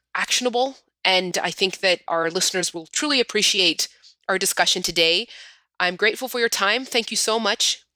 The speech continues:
for joining us today. And, uh, I look forward to hearing back from you and to sharing this,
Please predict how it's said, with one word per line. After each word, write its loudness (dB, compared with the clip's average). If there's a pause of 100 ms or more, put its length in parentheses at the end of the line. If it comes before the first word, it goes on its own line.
(180)
for 0
joining 2
us 0
today. 0 (580)
And, 0
uh, 2
I -4
look -2
forward 0 (120)
to -4
hearing 0
back 0
from -8
you 2 (380)
and 0
to 0
sharing 2
this, 0